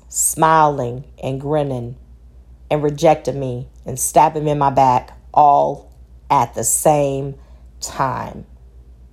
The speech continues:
Whether it was intentional or unintentional, my heart felt it the same way.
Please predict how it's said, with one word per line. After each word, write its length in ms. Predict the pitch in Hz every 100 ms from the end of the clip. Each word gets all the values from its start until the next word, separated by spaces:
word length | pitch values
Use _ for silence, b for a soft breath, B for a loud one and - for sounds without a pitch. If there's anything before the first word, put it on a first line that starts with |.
| - - - b b
Whether 280 | 175 196 185
it 140 | 175
was 180 | 160 151
intentional 800 | 147 151 - - 262 - 269 240 -
or 260 | 175 - -
unintentional, 1080 | 202 220 214 190 175 147 - 143 123 135 b b b b b b -
my 240 | 175 160
heart 720 | 156 - - 226 226 - - - _ -
felt 340 | 202 170 -
it 180 | 160 -
the 80 | 135
same 400 | - 147 143 135
way. 340 | 135 120